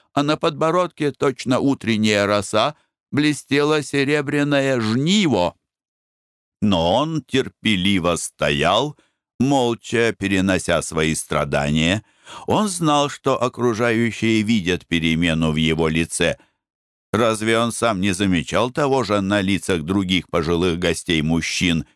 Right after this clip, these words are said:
и дам? И жаждал покоя и отдыха. Он чувствовал, что ужин повредил ему,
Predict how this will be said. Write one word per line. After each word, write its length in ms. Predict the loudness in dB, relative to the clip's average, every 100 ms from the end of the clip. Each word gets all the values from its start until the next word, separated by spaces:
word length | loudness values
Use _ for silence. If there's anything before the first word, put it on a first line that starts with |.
| _
и 120 | -4 -2
дам? 420 | 0 0 -2 -8 _ _ _ _ _ _ _ -2
И 160 | 0 2
жаждал 1000 | 2 0 0 -2 -4 -2 0 0 -2 -2
покоя 760 | -2 -2 0 0 2 2 2
и 140 | 2
отдыха. 720 | 2 0 -2 -4 -4 -2 -2 -4 _ _ _ _ -2
Он 180 | -2
чувствовал, 560 | 0 -2 0 -2 0 -2
что 320 | -2 -2 -4 0
ужин 400 | 0 2 0 0
повредил 640 | 0 0 0 0 0 0
ему, 480 | 0 0 0 0